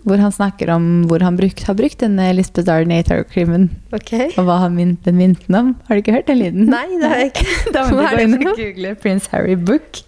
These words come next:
Speaker 1: og Lisbeth Arden. Eh, fordi at han leser opp i den boka at, eh,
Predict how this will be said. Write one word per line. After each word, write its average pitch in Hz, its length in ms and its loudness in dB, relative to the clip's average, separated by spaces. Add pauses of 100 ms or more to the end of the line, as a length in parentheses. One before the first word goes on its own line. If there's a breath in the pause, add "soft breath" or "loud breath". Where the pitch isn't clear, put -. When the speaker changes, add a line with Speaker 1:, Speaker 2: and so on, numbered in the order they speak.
(160)
Speaker 1:
og 202 80 0
Lisbeth 196 400 -2
Arden. 196 320 -2 (640 loud breath)
Eh, 214 180 0
fordi 233 200 -4
at 226 220 -2
han 226 260 -2
leser 202 320 -2
opp 175 140 -6
i 190 40 -2
den 180 160 -4
boka 165 380 -4
at, - 200 -12
eh, 185 260 0